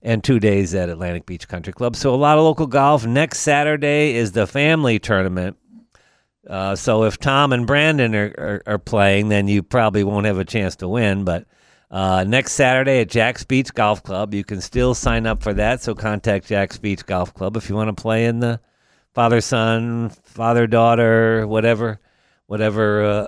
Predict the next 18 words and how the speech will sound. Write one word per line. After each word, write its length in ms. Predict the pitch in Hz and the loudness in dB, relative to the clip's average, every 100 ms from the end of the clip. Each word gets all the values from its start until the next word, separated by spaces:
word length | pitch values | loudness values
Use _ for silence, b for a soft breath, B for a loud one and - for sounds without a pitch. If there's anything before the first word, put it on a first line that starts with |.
| 110 | -6
uh, 400 | 98 80 95 92 | -6 -6 -6 -6
category. 840 | - 113 110 95 98 95 98 90 | -2 0 0 -2 -2 -2 -4 -8
All 220 | 98 98 | -4 -2
you 120 | 101 101 | 0 0
have 180 | 95 | -2
to, 80 | - | -6
is 100 | 98 | -8
just 300 | - 101 - | -4 -6 -4
needs 260 | 98 95 - | -6 -6 -6
two 160 | 95 | -8
family 400 | 82 92 85 87 | -6 -6 -6 -6
members. 400 | 82 82 78 82 - | -8 -10 -10 -12 -10
So, 460 | 95 90 87 87 | -12 -10 -8 -8
uh, 360 | 90 87 90 90 | -6 -6 -6 -8
check 300 | - 127 - | -4 -4 0
that 180 | 120 117 | 0 2
out 240 | 120 117 | 0 0
locally. 400 | 139 143 87 80 | -2 -2 -6 -8